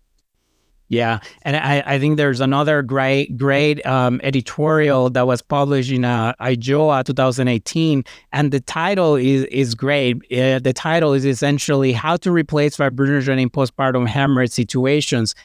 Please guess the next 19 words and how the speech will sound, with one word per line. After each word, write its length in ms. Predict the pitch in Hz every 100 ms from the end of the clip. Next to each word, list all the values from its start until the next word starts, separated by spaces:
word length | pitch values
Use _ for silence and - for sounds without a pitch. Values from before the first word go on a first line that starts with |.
| _
Hint, 420 | - 165 147 - - _ _ _ _ -
don't 320 | 160 160 156
use 260 | 143 143 135
F 160 | 127 127
F 220 | 120 -
P, 360 | 139 127 110 - - _ -
uh, 140 | 135 143
exclamation 680 | 156 - 147 135 127 - 120
mark. 280 | 117 110
So 300 | - 165 165 - - _ 151
I 100 | 160
think 280 | 175 175
that 100 | 151
was 240 | 151 151 135
a 80 | 123
great 360 | 123 135 147
editorial 920 | 143 143 127 - 139 139 139 135 131 -
as 240 | 131 120
well. 540 | 123 131 135 135 135